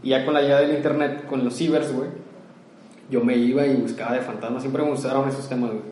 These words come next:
como que descubrir qué hay, qué hay por ahí. Y ya en, en internet, güey, pongo, vi un, vi un extraterrestre en mi habitación y me arrojaba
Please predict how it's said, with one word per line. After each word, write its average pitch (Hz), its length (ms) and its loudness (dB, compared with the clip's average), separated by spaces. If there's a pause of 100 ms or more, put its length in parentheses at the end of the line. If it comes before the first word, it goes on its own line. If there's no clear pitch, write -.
como 113 280 -14
que 98 100 -18 (280)
descubrir 104 500 -14
qué 120 80 -6
hay, 117 240 -2
qué 113 80 -10
hay 107 60 -8
por 117 140 -6
ahí. - 120 -10 (800)
Y 127 140 -4
ya 139 420 2
en, 147 680 -4
en 143 120 -6
internet, 147 480 -2
güey, 135 180 -4
pongo, 123 480 -2
vi 127 120 -4
un, 143 320 -4
vi 139 100 -4
un 160 300 -4
extraterrestre 135 540 -4
en 156 40 -2
mi 147 60 0
habitación 127 680 -4 (680)
y 143 80 -8
me 123 100 0
arrojaba 117 880 0